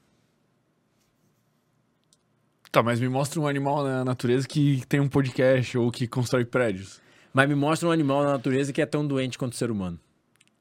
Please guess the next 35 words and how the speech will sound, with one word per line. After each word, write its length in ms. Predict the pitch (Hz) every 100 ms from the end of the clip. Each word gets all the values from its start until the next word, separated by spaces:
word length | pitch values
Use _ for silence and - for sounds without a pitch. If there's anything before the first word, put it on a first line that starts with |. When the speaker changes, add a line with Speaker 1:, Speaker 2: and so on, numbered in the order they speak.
| _ _ _
Speaker 1:
É 80 | 98
isso, 220 | 98 -
eu 80 | 101
concordo 480 | - 117 - 131 127
cem 180 | - 120
por 80 | -
cento. 480 | 143 127 - 95
Speaker 2:
<laughs> 0 |
Entende? 560 | 107 104 113 139 120 90 - - -
Tipo 180 | - 151
assim, 300 | 143 165 120 - -
é, 200 | 135 143
vai, 380 | 123 120 139 123
vai 160 | 120 143
ver 300 | 139 147 113
gato, 580 | 123 127 127 123 110 90
é, 200 | 104 107
de 260 | 104 95 110 - _
caseiro, 680 | - 131 113 107 139 202 101 - _
a 60 | 359
gente 220 | 440 -
sabe 260 | - 143 160
que 80 | 185
ele 100 | 190
é 20 |
mais 280 | 202 214 -
doente, 540 | - 330 165 202 120
é, 540 | 101 104 120 107 110 107 127
desenvolve 460 | 120 123 143 139
um 60 | 127
câncer, 420 | 131 147 147 120
et 120 | 110
cetera. 480 | - 123 156 156 135
E 60 | 156
assim, 280 | 156 160